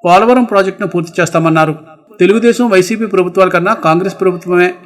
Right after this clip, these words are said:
మిన్న అన్న అభిప్రాయానికి ప్రజలు వచ్చారని ఆయన వివరించారు. రాష్ట్రంలో కాంగ్రెస్ అధికారంలోకి వస్తే పేద ప్రజలకు మెరుగైన సంక్షేమ పథకాలు అమలు చేస్తామన్నారు. రెండు లక్షల వరకు రైతు రుణమాఫీ,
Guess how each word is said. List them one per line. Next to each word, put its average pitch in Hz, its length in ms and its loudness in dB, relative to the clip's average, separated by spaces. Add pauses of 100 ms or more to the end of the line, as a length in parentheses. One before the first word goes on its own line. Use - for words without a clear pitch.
(280)
మిన్న 175 200 4
అన్న 175 180 4
అభిప్రాయానికి 165 520 2
ప్రజలు 165 280 0
వచ్చారని 160 600 0
ఆయన 160 160 0
వివరించారు. 156 520 0 (560)
రాష్ట్రంలో 240 460 2
కాంగ్రెస్ 208 440 0
అధికారంలోకి 190 540 0
వస్తే 170 220 -2
పేద 165 260 0
ప్రజలకు 180 380 0
మెరుగైన 165 320 2
సంక్షేమ 170 440 -2
పథకాలు 165 260 -4
అమలు 151 320 -4
చేస్తామన్నారు. 151 580 0 (480)
రెండు 202 240 4
లక్షల 240 260 2
వరకు 233 300 0
రైతు 180 260 -2
రుణమాఫీ, 170 520 0